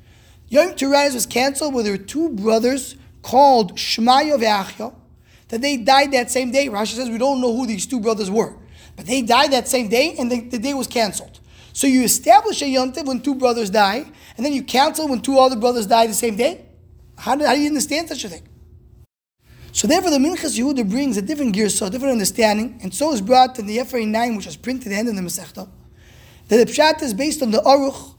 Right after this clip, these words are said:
and based on the Medrash and Toras Kohanim, that we do not have in the girsa Aval Pichen Haragan, that they ki-, he killed them. He didn't kill them. This Tyrannus wanted to kill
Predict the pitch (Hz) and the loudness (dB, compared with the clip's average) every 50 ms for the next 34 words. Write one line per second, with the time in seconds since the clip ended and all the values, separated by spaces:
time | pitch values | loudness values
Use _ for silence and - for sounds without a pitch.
0 | _ - 214 226 190 262 302 330 - - - - 277 277 294 294 277 254 240 - | _ -8 -8 -4 -4 -2 -2 -2 -4 -6 -6 -4 -2 -2 0 0 0 -2 -4 -4
1 | - 214 214 233 233 247 285 302 294 320 269 220 185 214 - - 247 240 226 - | -4 -2 -2 0 2 2 0 0 -2 -6 -6 -6 -6 -8 -6 -2 -2 -2 -2 -2
2 | - 214 214 220 226 226 233 240 240 - - _ _ _ _ _ _ _ _ - | -2 -2 0 0 0 -2 -4 -8 -12 -16 -20 _ _ _ _ _ _ _ _ -2
3 | 254 269 262 220 254 262 262 277 294 349 370 359 311 285 302 311 294 285 262 240 | 2 2 4 4 4 4 4 4 4 4 4 4 4 2 0 0 0 0 -2 -2
4 | 233 214 214 254 277 302 294 - - - 233 214 226 - - 262 285 277 294 - | -2 -2 -2 0 0 0 -2 -2 0 2 2 2 2 2 2 0 0 0 -4 -6
5 | - 254 220 - 247 247 262 240 190 - - 247 254 247 220 220 208 185 233 240 | -4 -6 -4 -2 -2 -2 -2 -2 -6 -6 -2 0 0 2 2 0 2 2 4 4
6 | 233 175 147 - - - _ - - - - 202 180 202 214 - - - 277 285 | 4 2 0 -6 -12 -20 _ -20 -20 -12 -10 -6 -6 -6 -6 -6 -4 0 2 4
7 | 240 285 294 - - - 320 294 226 185 - - - - - - - - - - | 6 4 4 4 0 0 0 0 0 -2 -6 -10 -14 -20 -20 -20 -20 -20 -20 -14
8 | - - 285 339 381 359 - 330 370 349 285 170 - - - _ _ _ - - | -8 -6 -4 -4 -4 -6 -6 -6 -6 -6 -6 -10 -12 -16 -20 _ _ _ -20 -20
9 | _ - _ 311 370 359 - - - - 277 254 262 262 269 302 302 262 220 214 | _ -10 _ -4 -2 -2 -2 -2 -2 -2 0 6 6 6 6 6 4 -2 -4 -6
10 | - - 208 175 196 262 392 - - - 285 247 - - - 233 226 208 190 175 | -6 -8 -6 0 2 2 2 2 -2 -6 -8 -8 -10 -6 -2 -2 -2 0 -2 -6
11 | 175 | -8